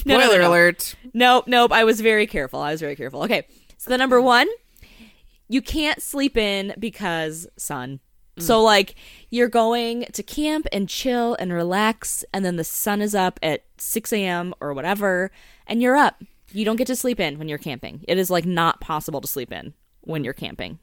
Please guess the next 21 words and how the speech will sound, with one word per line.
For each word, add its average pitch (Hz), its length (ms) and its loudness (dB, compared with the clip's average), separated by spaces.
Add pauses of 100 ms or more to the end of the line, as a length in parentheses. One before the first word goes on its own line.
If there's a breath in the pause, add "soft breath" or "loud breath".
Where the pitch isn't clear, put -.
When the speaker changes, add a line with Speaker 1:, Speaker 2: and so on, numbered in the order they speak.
(240)
Speaker 1:
because 147 460 -8 (760)
Mother 156 400 -6
Nature's 135 380 -8
like, 127 260 -12
"Nah, 135 380 -8
it's - 120 -20
time 147 120 -10
to 139 60 -12
get 135 100 -12
up." 107 140 -14 (760 loud breath)
The 190 100 0
second 233 340 0
thing, 269 260 2 (800)
cleanliness 302 1080 0
is 214 160 4
essentially 269 1120 -2 (120)
non-existent. 180 1200 -6
Speaker 2:
Ugh, 170 260 -6
Speaker 1:
Like, 165 260 -2 (400 loud breath)
Speaker 2:
yeah. 139 220 -16
Speaker 1:
I, 277 580 2